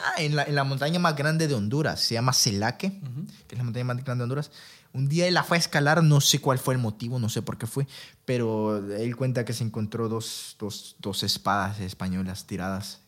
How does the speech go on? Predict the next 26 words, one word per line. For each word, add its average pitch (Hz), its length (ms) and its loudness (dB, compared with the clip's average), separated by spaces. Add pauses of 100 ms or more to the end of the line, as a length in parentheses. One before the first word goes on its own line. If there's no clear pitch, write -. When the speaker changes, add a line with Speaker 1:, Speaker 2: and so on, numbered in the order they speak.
Speaker 1:
en - 60 -14
Speaker 2:
Qué - 120 -10
Speaker 1:
la, - 0 -
en 117 60 -4
la 98 60 -6 (100)
Speaker 2:
loco. 98 100 -4
Speaker 1:
montaña, 92 460 -8
sí. 95 260 -10 (840)
Speaker 2:
Bueno. 117 220 -14 (140)
Speaker 1:
Sí. - 160 -16 (380)
Speaker 2:
¿Y 135 100 -10
las, 110 340 -8
las 117 140 -8
has 110 80 -6
visto 156 260 -8
vos? 214 280 -14 (580)
Speaker 1:
No. 90 260 -4 (480)
<laughs> - 420 -6
Entonces 123 340 0
puede 123 140 2
ser 123 100 0
que 123 80 0
sean 123 160 0
falsas. 127 600 -2 (160)
Speaker 2:
Pura 110 180 -10
casaca. - 320 -8